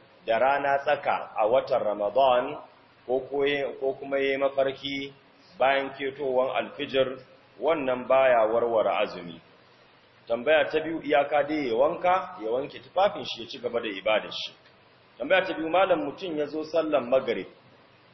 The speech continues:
sai ya tadda an yi raka'a ɗaya, ana kan raka'a na biyu. Da aka kai raka'a ta biyun, aka yi tahiya, da aka miƙe raka'a ta uku, to idan aka zauna,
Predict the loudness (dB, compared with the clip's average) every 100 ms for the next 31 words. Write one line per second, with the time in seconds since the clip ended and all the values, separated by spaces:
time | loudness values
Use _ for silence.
0 | _ _ _ -4 0 2 2 2 0 0
1 | 2 4 6 4 2 -2 -4 -4 -4 0
2 | 0 0 -2 -2 -2 2 4 4 0 -8
3 | -16 -14 -6 -2 -2 -2 -2 -2 -2 -2
4 | -2 -2 -6 -8 -14 -20 _ _ _ _
5 | _ _ _ _ _ -4 -2 0 -2 -2
6 | 2 2 2 0 2 4 4 2 0 -8
7 | -16 -12 -4 -2 0 -2 -4 -14 -20 _
8 | _ _ -4 -2 -2 -4 -4 -6 0 2
9 | 2 0 -8 -18 -20 -20 _ _ _ _
10 | -20 -4 0 0 2 0 0 -4 0 0
11 | 2 2 2 0 -2 -4 -8 -12 -16 _
12 | _ _ _ _ _ -6 -2 2 2 2
13 | 0 0 2 2 2 0 -4